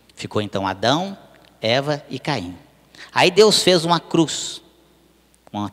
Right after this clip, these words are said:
uma, uma marca em Caim, para que os outros não o perseguissem. Que outros? Não eram só os três que estavam lá.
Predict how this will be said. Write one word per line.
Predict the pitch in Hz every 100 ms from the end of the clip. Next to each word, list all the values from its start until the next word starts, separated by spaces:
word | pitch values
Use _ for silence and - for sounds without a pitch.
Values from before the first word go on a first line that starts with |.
| -
uma, | 127 104 117
uma | 113 113
marca | 110 131 127 - 104
em | 107
Caim, | 101 101 104 104 95 - _ _ _ -
para | 117
que | -
os | 123 101
outros | 160 185 151 131
não | 135 135
o |
perseguissem. | 131 117 - 101 104 101 - 90 -
Que | 440
outros? | 453 123 -
Não | 139
eram | 135
só | - 123
os | -
três | 370 311 90 -
que | -
estavam | 117 170
lá. | 151